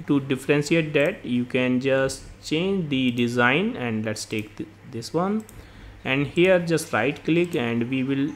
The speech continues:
take this time payment method and remove the source and change the design, this one also, and here you can take right click, show field list.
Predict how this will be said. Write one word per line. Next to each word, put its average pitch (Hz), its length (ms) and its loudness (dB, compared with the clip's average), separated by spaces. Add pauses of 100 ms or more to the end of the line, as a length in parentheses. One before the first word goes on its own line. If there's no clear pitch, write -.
take 120 320 0
this 123 180 0
time 113 500 0 (1600)
payment 190 420 2
method 190 440 2 (180)
and 113 240 -4
remove 120 260 0
the 123 100 0
source 147 520 0 (1120)
and 110 260 -4
change 120 300 0
the 123 80 2
design, 123 680 0
this 131 200 -8
one 139 120 -2
also, 139 520 -2
and 123 260 -4
here 185 460 2
you 127 180 -4
can 127 320 -2
take 113 440 -2
right 117 340 -2
click, 165 340 -2
show - 320 -4
field 156 280 0
list. 165 440 0